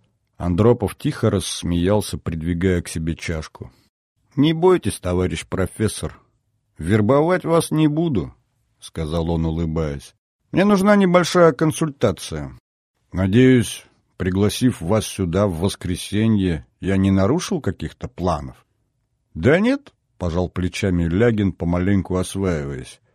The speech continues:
«По воскресеньям я обычно отсыпаюсь или просиживаю в библиотеке». «А что за консультация?» Он вздрогнул.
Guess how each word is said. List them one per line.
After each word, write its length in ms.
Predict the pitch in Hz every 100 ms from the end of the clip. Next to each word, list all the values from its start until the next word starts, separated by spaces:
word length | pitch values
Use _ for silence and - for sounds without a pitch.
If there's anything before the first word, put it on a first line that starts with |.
| _ _ _ _
«По 100 | -
воскресеньям 680 | 113 120 143 143 196 190 165
я 180 | 139 156
обычно 460 | 139 151 165 131 120
отсыпаюсь 880 | - 131 - 160 190 120 78 - _ _ _
или 160 | 127
просиживаю 720 | 113 110 113 151 147 110 98 85
в 40 |
библиотеке». 760 | 87 85 92 85 117 127 90 85 _ _
«А 180 | 101 101
что 240 | 95 -
за 100 | 175
консультация?» 800 | 185 185 190 175 123 90 - 71 - _ _ _ -
Он 240 | 101 98
вздрогнул. 840 | 85 85 85 123 147 143 90 76